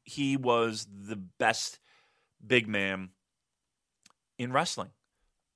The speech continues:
Um, I mean, big man is, is, you know, can go a lot of different ways, and it depends on how big you wanna go, 'cause I still think Stan Hansen is, is, is a gr-, uh, one of the best, and I consider him a big man,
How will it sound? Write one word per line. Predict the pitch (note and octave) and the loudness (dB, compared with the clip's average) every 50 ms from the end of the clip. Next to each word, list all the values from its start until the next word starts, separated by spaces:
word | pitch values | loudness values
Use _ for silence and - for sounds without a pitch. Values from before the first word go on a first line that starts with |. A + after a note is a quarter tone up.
| _ - | _ 0
Um, | G#2+ G#2+ G#2+ G#2+ G#2+ G#2 G#2 G2+ G#2 G#2+ - _ _ _ _ _ _ _ _ | 2 2 2 2 2 0 0 -2 -4 -8 -16 _ _ _ _ _ _ _ _
I | B2+ B2+ | -8 -6
mean, | C3+ C3 C3 B2+ A#2 - - - - - - - _ _ _ _ - A#2 | -6 -6 -6 -8 -10 -14 -18 -20 -20 -20 -20 -20 _ _ _ _ -4 0
big | C#3 F#3 F#3 F3 | 2 2 4 4
man | F3 D#3+ D#3 C#3 | 4 2 4 4
is, | C3 B2 A#2 - - - - | 6 4 4 4 2 -2 0
is, | A#2+ A#2 A2 G#2 - - - _ _ _ _ _ - | 0 0 0 -2 -6 -8 -10 _ _ _ _ _ -10
you | A2 | -8
know, | F#2+ F#2 F2+ F2 - _ _ _ _ _ _ _ _ _ _ _ _ _ _ _ _ _ _ | -8 -8 -8 -10 -16 _ _ _ _ _ _ _ _ _ _ _ _ _ _ _ _ _ _
can | - C#3+ B2+ | -10 -6 -2
go | A#2 B2 A2+ A2 | 0 0 2 2
a | |
lot | G#2+ G#2+ A2 G#2+ | 4 4 2 2
of | G2+ | 0
different | G#2+ G2+ G#2+ F#2 G2 | -2 -6 -6 -4 -4
ways, | G#2 G#2 G#2+ G#2+ G#2+ | -4 -2 -4 -4 -6
and | G2+ | -8
it | F#2+ | -10
depends | - - A2 A2+ G#2+ F#2+ | -8 -6 -6 -6 -4 -4
on | G2+ G2 | -6 -6
how | F#2 G2+ G2 | -2 -2 -2
big | F2 F2+ - A#2+ A2 F#2+ F#2+ | -2 -2 -2 -2 -2 -2 -4
you | G#2+ G#2+ | -6 -4
wanna | G2 F#2+ F2+ F2 | -4 -4 -4 -4
go, | F#2 G2 G#2 | -4 -4 -4
'cause | G2+ - G2 | -4 -4 -4
I | G#2+ | -4
still | G2 - - C3+ B2+ | -4 -2 0 0 0
think | A2+ - G#2+ G2 - - | 0 -2 -4 -10 -12 -16
Stan | - - - A2 G2+ G2 F#2 | -14 -10 -6 -4 -4 -4 -4
Hansen | F#2+ G#2+ G#2+ G2+ - B2+ G#2+ | -4 -6 -6 -6 -6 -6 -8
is, | G2 F#2 F2+ - _ - | -8 -10 -12 -12 _ -12
is, | G2 F2 E2+ F#2+ _ _ _ | -12 -12 -12 -16 _ _ _
is | - F#2+ F#2 E2+ - - _ - | -6 -6 -6 -6 -10 -12 _ -10
a | G2 | -10
gr-, | - - G2 F#2+ - _ - | -10 -12 -16 -16 -12 _ -10
uh, | A2 F#2+ | -10 -8
one | - G#2 G#2 G2 | -8 -8 -6 -6
of | F#2+ | -6
the | F2+ | -8
best, | D#2+ - - G#2 G2 F2+ - - - | -8 -6 -4 -2 -2 -2 -4 -4 -2
and | A2 | -2
I | A#2+ | -2
consider | - A#2 G2+ - - A2 G#2 | -2 -2 -4 -4 -4 -4 -4
him | F2+ G2+ G2+ A2 | -4 -4 -4 -4
a | G2+ | -4
big | F#2 - B2 A2+ A#2 | -4 -4 -6 -6 -4
man, | B2 B2+ B2 B2+ B2+ | -4 -4 -4 -4 -6